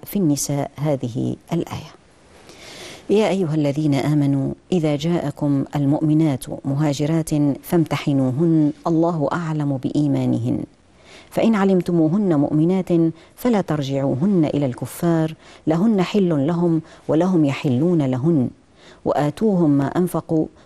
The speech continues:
ولا جناح عليكم أن تنكحوهن إذا آتيتموهن أجورهن، ولا تمسكوا بعصم الكوافر،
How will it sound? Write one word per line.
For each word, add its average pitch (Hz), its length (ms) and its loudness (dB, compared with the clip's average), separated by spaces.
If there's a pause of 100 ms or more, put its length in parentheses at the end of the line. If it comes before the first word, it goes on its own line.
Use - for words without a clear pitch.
ولا 233 200 2
جناح 196 400 0
عليكم 147 600 2 (300)
أن 156 160 2
تنكحوهن 160 1040 0
إذا 196 180 2
آتيتموهن 139 1080 -2
أجورهن، 160 680 0 (300)
ولا 170 240 2
تمسكوا 180 640 0
بعصم 160 520 0
الكوافر، 156 760 -2